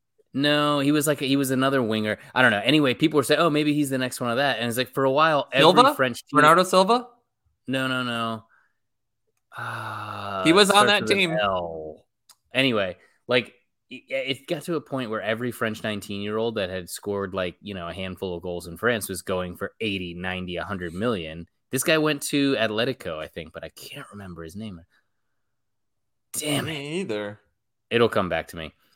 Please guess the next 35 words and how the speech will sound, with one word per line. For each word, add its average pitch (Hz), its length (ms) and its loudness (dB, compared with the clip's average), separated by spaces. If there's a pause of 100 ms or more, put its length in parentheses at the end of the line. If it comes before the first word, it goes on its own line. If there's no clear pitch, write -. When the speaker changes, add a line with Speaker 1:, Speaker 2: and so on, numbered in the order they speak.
(120)
Speaker 2:
Oh, 156 140 0
well. 98 380 4
Speaker 1:
Um, 85 160 -6 (800)
but 131 220 8
yeah, 151 180 10
no, 135 180 10
I 123 140 8
think 160 200 2
that 156 120 2
there's 131 160 4
been 139 120 4
a 131 60 6
little 135 220 4
bit 143 100 6
of 131 80 4
a 123 60 4
market 113 320 2
correction 107 500 2
where, 104 140 2
like, 98 260 0
this 139 220 2
is 143 100 -2
a 135 80 -2
guy 127 320 4
where 117 260 2
if 113 180 -6
they 120 100 2
had 110 120 2
sold 120 460 0
this, 117 320 -4
a 101 60 -14
player 113 320 0
with 107 120 -4
this 107 160 -6
exact 104 440 -4